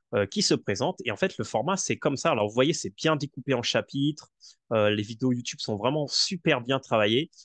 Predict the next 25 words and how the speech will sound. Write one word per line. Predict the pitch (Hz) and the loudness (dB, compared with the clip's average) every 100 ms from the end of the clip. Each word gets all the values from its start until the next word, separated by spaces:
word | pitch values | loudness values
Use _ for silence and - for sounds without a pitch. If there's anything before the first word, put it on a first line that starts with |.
| _ | _
Voilà, | 120 120 | 2 6
là, | 143 | 6
ils | 131 | 4
vous | 113 117 | 2 -4
montrent | 135 147 - | -2 -2 -2
un | 120 | -2
peu, | - 127 135 131 | 0 0 2 2
euh, | 110 | 2
Open | 120 120 127 123 | 0 0 0 2
Zipline, | 127 113 120 123 123 | -2 -4 -2 -2 -2
ils | |
vont | 110 | -4
vous | 104 | -6
expliquer | 107 _ - | -8 _ -8
tout | - | -6
ça, | - 123 127 123 | 0 2 2 0
comment | 123 127 | 0 0
modifier | 127 120 113 127 120 _ _ - | -2 -4 -4 -2 -2 _ _ -4
un | 117 | -2
smart | 123 113 - | -2 -2 -4
contract, | 117 - 123 123 123 - - _ - | -10 -2 2 2 2 -6 -20 _ -2
euh, | 113 107 - | 2 2 2
créer | - 127 | 4 4
votre | 120 123 - | 6 2 -2
compte, | 131 123 123 127 - | -6 -4 -4 -6 -8